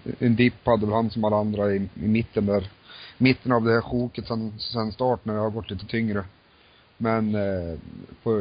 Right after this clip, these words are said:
hela taget så är jag riktigt nöjd att han har kommit upp i den kapacitet som han har visat i år. Ja.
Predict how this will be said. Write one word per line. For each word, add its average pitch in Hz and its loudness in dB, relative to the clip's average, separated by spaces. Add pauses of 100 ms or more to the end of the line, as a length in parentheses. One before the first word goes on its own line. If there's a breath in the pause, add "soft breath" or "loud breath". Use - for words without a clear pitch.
hela 104 2
taget 110 2
så 113 0
är 98 4
jag 101 2 (580)
riktigt 104 -2
nöjd 104 2
att 98 0
han 110 0
har 104 0 (160)
kommit 107 4
upp - -4
i 101 0
den 107 2 (920 loud breath)
kapacitet 104 2
som 101 -4
han 110 0
har 110 2
visat 101 0
i 107 -2
år. 98 0 (2000)
Ja. 104 -6